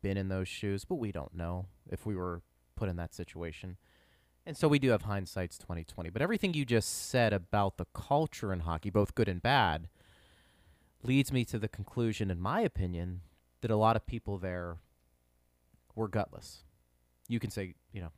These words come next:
lack the courage, but they, they rallied around the wrong per-, they ra-, think about this. They rallied around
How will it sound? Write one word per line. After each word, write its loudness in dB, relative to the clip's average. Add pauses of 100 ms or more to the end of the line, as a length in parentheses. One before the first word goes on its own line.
(200)
lack 2
the -6
courage, -4
but -2
they, 2
they 0
rallied 2
around 0
the -4
wrong -2
per-, -2
they 2
ra-, 4
think 2
about 0
this. -16 (960)
They 2
rallied 0
around -2